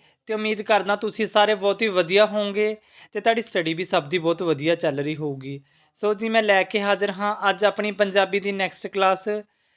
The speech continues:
ਜਿਹਦੇ ਵਿੱਚ ਅੱਜ ਆਪਣਾ ਟੌਪਿਕ ਹੈਗਾ ਜੀ, ਬਹੁਤੇ ਸ਼ਬਦਾਂ ਦੀ ਥਾਂ ਇੱਕ ਸ਼ਬਦ। ਸੋ ਬਹੁਤ ਜ਼ਿਆਦਾ ਇੰਪੋਰਟੈਂਟ ਟੌਪਿਕ ਹੋਣ ਵਾਲਾ ਹੈ। ਸੋ ਕਲਾਸ ਨੂੰ ਬਿਨਾਂ ਸਕਿਪ ਕੀਤੇ ਐਂਡ ਤੱਕ ਜ਼ਰੂਰ ਬਣੇ ਰਹਿਣਾ।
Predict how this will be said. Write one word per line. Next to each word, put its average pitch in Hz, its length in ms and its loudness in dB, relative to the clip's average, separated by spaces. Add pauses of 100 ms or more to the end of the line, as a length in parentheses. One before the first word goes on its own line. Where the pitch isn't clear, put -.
(140)
ਜਿਹਦੇ 196 220 -4
ਵਿੱਚ 220 180 -8 (120)
ਅੱਜ 185 140 0
ਆਪਣਾ 196 240 -2
ਟੌਪਿਕ 190 380 -2
ਹੈਗਾ 190 280 0
ਜੀ, 214 300 -6 (320)
ਬਹੁਤੇ 196 280 0
ਸ਼ਬਦਾਂ 202 340 0
ਦੀ 196 40 2
ਥਾਂ 208 220 -2
ਇੱਕ 165 220 -10
ਸ਼ਬਦ। 147 340 -4 (440)
ਸੋ 220 180 2
ਬਹੁਤ 208 280 2
ਜ਼ਿਆਦਾ 220 220 4
ਇੰਪੋਰਟੈਂਟ 202 520 0
ਟੌਪਿਕ 208 320 0
ਹੋਣ 202 200 -2
ਵਾਲਾ 190 320 2
ਹੈ। 202 160 -2 (480)
ਸੋ 226 140 -2
ਕਲਾਸ 208 340 2
ਨੂੰ 220 140 -6
ਬਿਨਾਂ 202 220 -2
ਸਕਿਪ 208 320 -6
ਕੀਤੇ 202 240 -6
ਐਂਡ 202 160 -2
ਤੱਕ 208 260 -6
ਜ਼ਰੂਰ 180 360 -4
ਬਣੇ 208 260 0
ਰਹਿਣਾ। 208 360 0